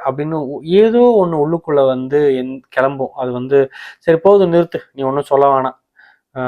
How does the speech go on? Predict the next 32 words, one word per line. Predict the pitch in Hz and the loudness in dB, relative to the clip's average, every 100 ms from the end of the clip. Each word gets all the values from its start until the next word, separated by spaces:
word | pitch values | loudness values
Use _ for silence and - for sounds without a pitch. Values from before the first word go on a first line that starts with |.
| 123 | -2
அப்படி | 123 127 | -2 -4
நீங்க | 151 180 | -4 -4
சொல்லிக்கிட்டே | 180 185 196 202 208 | -2 0 2 4 4
இருக்க | 202 180 | 2 -2
முயற்சி | 165 175 - | 0 -2 -2
பண்ணுவீங்க. | 156 143 135 131 | -6 -4 -2 -4
ஆனா | 131 143 | -4 0
அது | 135 | 0
உள்ளுக்குள்ள | 139 151 147 135 | -2 -4 -2 -2
வந்து | 131 131 143 139 123 - _ _ _ - - _ - | -2 0 2 2 -2 -10 _ _ _ -20 -20 _ -2
அஹ், | 165 | 0
"போதும் | 165 214 208 | 4 4 4
நிறுத்து, | 175 170 175 - - | 2 2 -2 -2 -6
அஹ், | 143 139 | -2 2
அது | 139 135 135 135 | 2 2 2 2
ஓகே, | 143 - 143 | 0 0 -4
ஓகே, | 151 147 | -2 -2
சொல்லியாச்சு, | 147 160 175 165 | 0 2 2 2
வரும் | 143 147 131 | 0 0 0
போ," | 147 - | -4 -2
அப்படி | 135 127 | -8 -6
ஏதோ | 151 196 | -2 2
ஒண்ணு, | 240 220 220 - - | 2 2 0 -6 -10
அதாவது, | - 170 220 208 - | 0 2 2 -2 0
"போதும், | 220 254 254 240 269 | 4 4 4 4 4
ஐயோ," | 240 196 214 233 269 294 247 - | 2 4 4 6 6 6 4 2
அப்படின்ற | 151 170 196 180 165 | -2 -2 -4 -2 -2
மாதிரி | 156 156 170 | -2 -2 -4
உள்ளுக்குள்ள | 151 165 160 - 143 170 156 | -6 -8 -8 -10 -2 0 2
ஒரு | 139 131 120 117 117 - _ _ _ _ _ _ - - _ _ _ _ _ _ _ _ _ _ | 0 -2 -6 -8 -14 -18 _ _ _ _ _ _ -20 -20 _ _ _ _ _ _ _ _ _ _
ஒண்ணு, | 131 123 120 113 | -4 -4 -6 -8
ஒண்ணு, | 127 123 | -8 -8